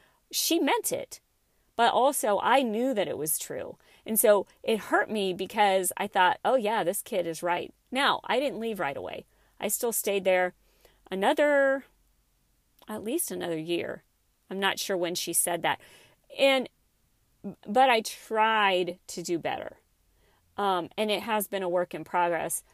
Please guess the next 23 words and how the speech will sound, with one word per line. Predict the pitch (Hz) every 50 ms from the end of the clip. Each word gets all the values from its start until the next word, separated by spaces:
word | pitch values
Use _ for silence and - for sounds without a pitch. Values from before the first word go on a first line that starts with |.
| _ _ _ _ _
But | 190 185 214 214 202 180 175 170 - - _ _ _ _ _ _ _ _ _ _ _ _ _ _ _ _ _ _ _ _ _ _ _ _ _ _ _ _ _ -
ultimately, | 208 226 240 240 - - 254 220 202 135 196 202 190
for | - - 202
me, | 220 277 311 254
taking | - - 202 202 - 202 208 202
a | 190
different | 190 202 - - - 175
job | - 196 180 180 180 175
more | 233 349 466 453
than | 349 370 269 247
once, | 247 285 262 - - - - - - -
that's | 214 214 190 196 - -
been | - 208 185 185 190
the | 180
right | 170 175 160 151 -
solution. | - - 190 170 180 180 185 - - 170 147 165 - - - - - - _ _ -
Um, | 220 202 190 185 170 - _ _ _ _ _ _
now, | - 240 262 254 220 190 - - - _ _ _ _ _ _ _
it's | - 247 240 -
interesting. | - 285 285 - - 208 202 - - - - 151 -
I | - 202 226
think | - - 269 277 269 -
that | 240 226 208 202 196 -